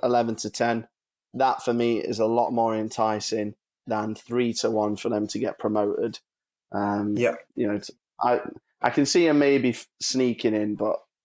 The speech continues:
Speaker 1: ultimately, um, you know, I'd fancy again one of my top four to, to knock 'em out the playoffs, whoever, whoever ends up in there. So.
Speaker 2: Yeah, yeah, top six is a good
Speaker 1: Yeah.
Speaker 2: shout.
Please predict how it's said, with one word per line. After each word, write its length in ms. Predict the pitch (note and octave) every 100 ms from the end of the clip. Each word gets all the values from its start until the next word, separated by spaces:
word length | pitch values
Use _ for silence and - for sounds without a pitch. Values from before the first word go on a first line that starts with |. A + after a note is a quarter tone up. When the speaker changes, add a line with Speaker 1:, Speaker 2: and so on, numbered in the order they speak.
| _ _ _
Speaker 1:
ultimately, 840 | C#3 C#3+ - B2 A2 F#2+ G#2+ G#2+ - _ _ _ _
um, 520 | A2+ G#2+ G#2+ G#2 G#2 - _ _
you 100 | -
know, 80 | G2+
I'd 220 | G#2 G#2
fancy 500 | - B2 A#2+ A2+ A2+
again 380 | A2 G#2+ A#2 A2+
one 160 | G#2+ G#2+
of 180 | G#2 -
my 380 | A2+ A2 G#2+ G2+ _
top 260 | - A2 -
four 320 | - A2 G#2+
to, 260 | - G#2+ G#2 - _ _ _ _ _
to 80 | A#2
knock 260 | A#2 A2+
'em 80 | A#2
out 160 | A#2 A2+
the 80 |
playoffs, 520 | A2+ A#2+ A#2 A2+ - -
whoever, 480 | A2 G#2+ A2 G#2+ G#2+
whoever 320 | A2 G#2+ A2
ends 220 | G#2+ A2
up 100 | A2 -
in 160 | A#2+
there. 200 | A2+ G#2+ - _
So. 140 | - -
Speaker 2:
Yeah, 140 | B2 - -
yeah, 160 | B2 B2
top 300 | - C#3 C3+
six 260 | A#2+ F#2
is 100 | G#2+
a 80 | G2
good 100 | G2
Speaker 1:
Yeah. 60 | -
Speaker 2:
shout. 340 | G#2+ G#2 G2+